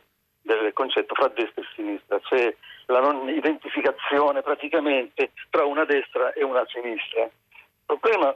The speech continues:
secondo me, per come la penso io, è che probabilmente su questo si sta giocando un equivoco.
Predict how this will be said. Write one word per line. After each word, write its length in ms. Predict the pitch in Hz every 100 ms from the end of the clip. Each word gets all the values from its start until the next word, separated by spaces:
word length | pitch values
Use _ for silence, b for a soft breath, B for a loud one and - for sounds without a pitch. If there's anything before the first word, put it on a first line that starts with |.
| -
secondo 440 | 147 139 143 135
me, 300 | 135 127 110 - _
per 100 | -
come 180 | 131 131
la 80 | 120
penso 340 | 135 127 -
io, 240 | 123 113 110 _ B B
è 60 | -
che 120 | -
probabilmente 920 | - 156 170 165 175 175 - 135 131
su 140 | - 151
questo 260 | 156 -
si 100 | 120 -
sta 140 | 143
giocando 360 | 123 135 135 120
un 60 |
equivoco. 600 | 135 - 147 123 110 117